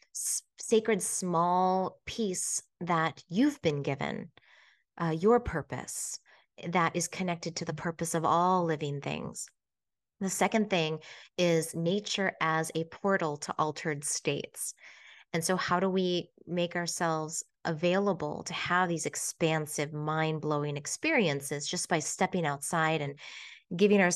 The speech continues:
our consciousness a chance to really open and shift? <clears throat> And then the third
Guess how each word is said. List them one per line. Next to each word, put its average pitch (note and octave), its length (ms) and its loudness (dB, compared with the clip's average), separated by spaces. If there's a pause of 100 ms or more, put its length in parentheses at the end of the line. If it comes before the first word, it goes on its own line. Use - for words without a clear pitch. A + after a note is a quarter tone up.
(180)
our D#3 200 2 (100)
consciousness G3 500 -2
a D3+ 60 -6
chance G3+ 480 2
to F3 140 -2
really D#3+ 280 -2
open D#3 340 0
and D3 140 -2
shift? - 480 -6 (960)
<clears throat> - 0 -
And G#3+ 960 4
then G3+ 100 6
the G3+ 220 4
third G3+ 460 4